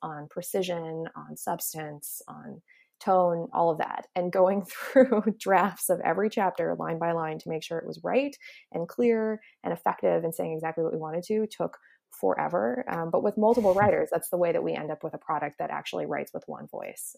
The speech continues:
Speaker 1: And so it took a lot of Google Hangout chats, a lot of Google calls, a lot of Google Docs, honestly, Google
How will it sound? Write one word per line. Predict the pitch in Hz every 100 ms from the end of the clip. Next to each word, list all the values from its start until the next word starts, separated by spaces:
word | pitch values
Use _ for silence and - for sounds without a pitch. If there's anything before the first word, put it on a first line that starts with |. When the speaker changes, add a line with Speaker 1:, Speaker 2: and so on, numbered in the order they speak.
| -
Speaker 1:
And | 160
so | - 160
it | 160
took | - 170
a |
lot | 165 170 180 185
of | 180
Google | - 170 170
Hangout | 165 160 151
chats, | - 160 147 156
a | -
lot | 160 156
of | 165 160
Google | 175 160 151
calls, | - 156 139 147 165 - - -
a | -
lot | 190 220 254
of | 202
Google | 208 180
Docs, | 151 156 -
honestly, | 175 220 - 226
Google | 180 185 175 165 165